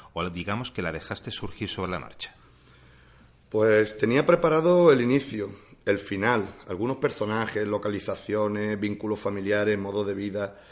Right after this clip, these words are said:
Speaker 2: La era también en la que se desarrolla. Pero luego surge la inspiración y conforme iba escribiendo me venían mejores pensamientos, con el consecuente cambio.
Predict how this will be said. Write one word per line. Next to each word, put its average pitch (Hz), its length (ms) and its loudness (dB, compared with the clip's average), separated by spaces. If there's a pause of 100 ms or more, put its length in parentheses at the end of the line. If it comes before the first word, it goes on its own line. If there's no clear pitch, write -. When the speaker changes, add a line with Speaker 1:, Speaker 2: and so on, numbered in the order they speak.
(440)
Speaker 2:
La 107 220 6
era 131 160 10
también 131 340 2
en 143 100 2
la 131 120 2
que 120 80 -2
se 113 100 -2
desarrolla. 104 580 0 (680)
Pero 147 180 6
luego 156 400 8
surge 135 360 0
la 131 60 4
inspiración 127 580 0 (760)
y 127 100 -2
conforme 113 440 2
iba 127 160 2
escribiendo 139 560 2
me 117 380 2
venían 113 380 2
mejores 117 320 0
pensamientos, 98 720 -4 (600)
con 120 180 6
el 117 100 4
consecuente 117 580 2
cambio. 139 500 0